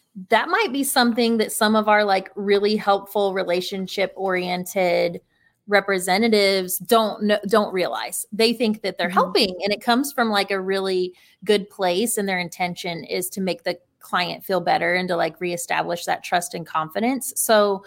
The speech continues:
Speaker 1: um, I think equipping them with these tools will help their conversations go so, so much better because they do care about the outcome. And so we may have associates on the phone that
Speaker 2: Yeah,
Speaker 1: don't feel
Speaker 2: I think that
Speaker 1: comfortable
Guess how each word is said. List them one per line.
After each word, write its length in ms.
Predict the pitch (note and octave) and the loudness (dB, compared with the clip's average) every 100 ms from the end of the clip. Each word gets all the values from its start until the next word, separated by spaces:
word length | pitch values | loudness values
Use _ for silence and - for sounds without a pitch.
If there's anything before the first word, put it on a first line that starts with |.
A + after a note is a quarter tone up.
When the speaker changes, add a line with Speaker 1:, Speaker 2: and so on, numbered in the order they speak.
| - - _ _ | -20 -20 _ _
Speaker 1:
um, 460 | G3+ G3+ F#3 F#3 - _ | 2 4 4 0 -6 _
I 100 | A3 | -2
think 320 | G#3+ C4+ C4+ - - G#3 _ G#3+ | 0 0 0 -6 -18 -18 _ -8
equipping 440 | G#3 A3+ A#3 A3 | 2 2 4 2
them 120 | G3 | 0
with 140 | F#3+ F#3+ | -2 -4
these 240 | F#3 F3+ | -6 -6
tools 800 | - A3+ G3+ F3 E3 E3+ E3+ - _ _ _ _ _ G3+ G#3+ | -6 -2 0 2 0 -2 -6 -8 _ _ _ _ _ -12 -4
will 140 | G3+ | -4
help 280 | - G3+ G#3 | 0 0 2
their 120 | A#3+ | 0
conversations 800 | A3+ G#3+ G3+ F#3+ F#3+ F#3 F#3 E3+ | 2 0 0 0 -2 -2 -6 -6
go 300 | E3 F3+ G#3 | 2 4 4
so, 280 | G#3+ - - | 2 -4 -6
so 220 | - - | -8 -10
much 320 | - - - | -12 -14 -12
better 260 | - A2 A#2 | -8 -8 -6
because 260 | G3 F#3+ F#3 | -6 -6 -4
they 100 | F#3 | -2
do 180 | F#3+ F3+ | -4 -4
care 240 | F3+ E3 | -4 -4
about 280 | D#3 D3+ - | -2 -4 -4
the 80 | - | -4
outcome. 600 | D3+ - - G3 A3+ D4 - - - | -4 -6 -4 0 2 0 -6 -20 -2
And 140 | A#3 G#3+ | 0 4
so 140 | A#3+ | 4
we 160 | A3 D4 | 4 4
may 180 | F4 C#4+ | 4 2
have 300 | B3+ A3+ G#3+ | 2 0 0
associates 560 | G#3+ A3 G3+ A3 G3+ G3 | -4 -2 -2 0 0 0
on 100 | F#3+ | -6
the 80 | |
phone 400 | F#3 F#3+ F#3 F3+ | -2 0 0 0
that 140 | F3+ - | -4 2
Speaker 2:
Yeah, 160 | G#3+ G#3 | 4 6
Speaker 1:
don't 260 | F#3+ B3+ | 4 4
feel 120 | A3+ | 4
Speaker 2:
I 60 | A3+ | 4
think 340 | A3 C4+ C#4 | 2 2 2
that 260 | C4+ - F3 | 0 0 2
Speaker 1:
comfortable 140 | F3 | 0